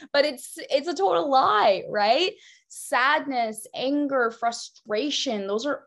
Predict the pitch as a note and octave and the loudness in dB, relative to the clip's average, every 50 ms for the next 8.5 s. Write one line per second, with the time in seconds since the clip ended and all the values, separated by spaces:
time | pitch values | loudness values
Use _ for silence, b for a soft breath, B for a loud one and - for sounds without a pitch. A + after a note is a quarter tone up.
0 | _ _ - - A#3+ B3+ B3+ C4+ C#4+ C#4+ C4+ B3+ B3 A3+ A3+ - A3+ G#3+ G#3 G#3+ | _ _ 0 2 2 4 4 4 4 4 4 4 4 2 0 -4 -8 -6 -6 -4
1 | A#3 A#3+ B3 B3 A#3+ A#3 A#3 A3+ A3 G#3+ A3 - _ _ - A3 G#3+ G#3 G#3 G#3+ | -4 -4 -4 -2 -2 0 0 0 0 -2 -4 -12 _ _ -4 -2 -2 0 -2 -2
2 | A#3+ - - C#4 A#3+ G#3+ G#3+ - - - G3+ F3+ - - _ - G3+ A3 C#4 D4 | -4 -6 -6 -6 -6 -6 -8 -10 -10 -12 -12 -14 -16 -18 _ -12 -8 -4 -2 0
3 | A#3+ - - - - _ _ _ _ - G3+ G3+ - - G#3 F#3 F3 - - - | 0 0 -2 -6 -10 _ _ _ _ -8 -6 -6 -6 -8 -10 -10 -10 -10 -12 -16
4 | - - - G3 A#3 C4+ D4+ C#4 G3 D#3+ C#3 C3+ - F#3 F#3+ A3 A#3 A3+ A3 A3 | -16 -16 -12 -8 -4 -2 0 0 0 -2 -4 -8 -6 -4 -2 0 0 0 -2 -4
5 | - - - B3 B3+ B3+ - - - G3+ G3 - G#3 G3 G3 - - - A3 A3+ | -8 -6 -4 -4 -4 -4 -6 -8 -8 -8 -6 -6 -6 -8 -6 -8 -10 -10 -10 -8
6 | A3+ A3+ G#3 G3 F3+ F3 E3+ F3 F#3+ A#3+ - - - G3 F3 - E3+ F#3 G3 G3 | -6 -6 -6 -6 -6 -4 -2 -2 -2 -2 -4 -6 -6 -6 -6 -4 -6 -6 -4 -2
7 | F#3 F3+ F3 E3 D#3+ D#3+ E3+ G#3+ B3+ D#4+ B3+ - F3 E3+ B B B B B B | -2 -2 -2 -4 -4 -6 -6 -4 -2 -2 -4 -4 -6 -14 B B B B B B
8 | - G3+ G#3+ G#3+ - B3+ A#3+ A3+ A3 | -6 -6 -4 -2 0 0 0 0 0